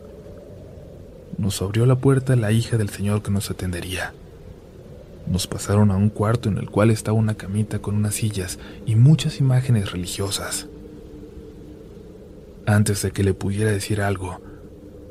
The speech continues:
él me dijo que pasara, que iba muy mal, pero que él me podía ayudar. Le iba a empezar a platicar lo que nos estaba ocurriendo, pero me interrumpió. "Sí,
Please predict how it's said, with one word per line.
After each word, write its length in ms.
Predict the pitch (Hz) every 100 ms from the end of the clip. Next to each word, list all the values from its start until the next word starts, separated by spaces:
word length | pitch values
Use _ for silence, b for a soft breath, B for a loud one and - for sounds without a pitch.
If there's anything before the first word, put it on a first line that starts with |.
| - -
él 140 | 104 113
me 80 | 120
dijo 220 | 120 -
que 100 | 104
pasara, 500 | 101 - - - - - - - - - - - -
que 120 | 82
iba 240 | 92 117 120
muy 240 | 120 135
mal, 320 | 135 131 135
pero 260 | - - -
que 180 | 104 117
él 100 | 147
me 100 | 131
podía 260 | 123 104
ayudar. 540 | 98 101 92 92 - - - - - - - - - - - - - - - - - - - - - - - - - -
Le 120 | -
iba 160 | 92 117
a 20 |
empezar 320 | 143 127 131
a 80 | 135
platicar 480 | 120 - 120 117 120
lo 140 | 117
que 80 | -
nos 120 | 110
estaba 300 | 117 - 113
ocurriendo, 520 | 110 110 107 110 110
pero 200 | - -
me 80 | 110
interrumpió. 720 | 107 107 104 104 110 110 104 - - - - - - - - - - - -
"Sí, 280 | - 104 95